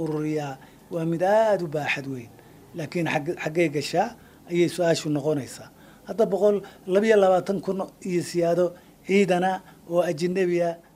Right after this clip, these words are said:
ayaa jooga Soomaaliya oo la siiyaa kun iyo laba boqol oo mushaara bishii iyo raashinkii iyo qalabkii kale.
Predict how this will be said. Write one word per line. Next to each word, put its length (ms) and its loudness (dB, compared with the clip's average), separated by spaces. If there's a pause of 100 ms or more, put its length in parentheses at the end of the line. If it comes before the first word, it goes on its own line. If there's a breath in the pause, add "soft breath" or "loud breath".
(160)
ayaa 240 4 (100)
jooga 340 -6 (360 soft breath)
Soomaaliya 720 2 (840 soft breath)
oo 160 6
la 160 4
siiyaa 720 4 (560 soft breath)
kun 400 0
iyo 240 6
laba 300 8
boqol 380 2
oo 180 0
mushaara 540 0
bishii 560 -4 (520 loud breath)
iyo 420 0 (140)
raashinkii 600 0 (100)
iyo 100 -2
qalabkii 440 2
kale. 280 -18